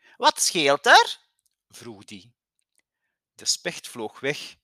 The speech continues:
zonder iets te zeggen. Hij keerde terug naar de beukenboom bij de rivier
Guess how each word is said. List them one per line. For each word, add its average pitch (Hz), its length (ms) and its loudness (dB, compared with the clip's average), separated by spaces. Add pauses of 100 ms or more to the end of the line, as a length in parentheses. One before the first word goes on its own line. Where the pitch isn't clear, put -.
zonder 127 360 -8
iets - 260 -8
te 113 120 -12
zeggen. 98 360 -8 (800)
Hij 101 160 -12
keerde 139 380 -2
terug - 240 -10
naar 123 180 -2
de 104 120 -14
beukenboom 139 720 -6
bij 120 140 2
de 110 80 -4
rivier 123 560 -6